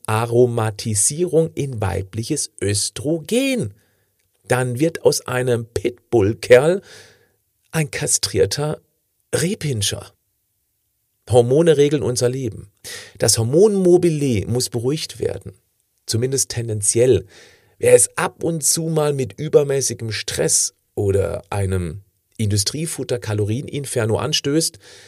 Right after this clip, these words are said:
danach aber wieder mit einer guten Ernährungsgrundlage und sportlichem Stressausgleich auspendeln lässt, bleibt eher gesund als der, der das so lange ausreizt, bis das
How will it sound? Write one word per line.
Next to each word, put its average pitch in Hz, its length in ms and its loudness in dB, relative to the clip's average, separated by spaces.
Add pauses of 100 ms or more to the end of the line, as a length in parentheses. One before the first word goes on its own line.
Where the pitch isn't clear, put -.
(240)
danach 120 440 -8
aber 143 340 -2
wieder 147 280 2
mit 143 220 -2
einer 127 260 -2
guten 151 360 -4
Ernährungsgrundlage 147 1200 -2
und 120 140 -2
sportlichem 117 600 -2
Stressausgleich 131 1080 -2
auspendeln 113 800 -2
lässt, 147 360 -2 (300)
bleibt 107 420 -2
eher 180 220 4
gesund 117 460 0
als 107 200 0
der, 143 320 2 (600)
der 131 120 4
das - 260 -2
so 120 340 4
lange 208 260 -2
ausreizt, - 720 0
bis 135 300 -2
das 139 280 -2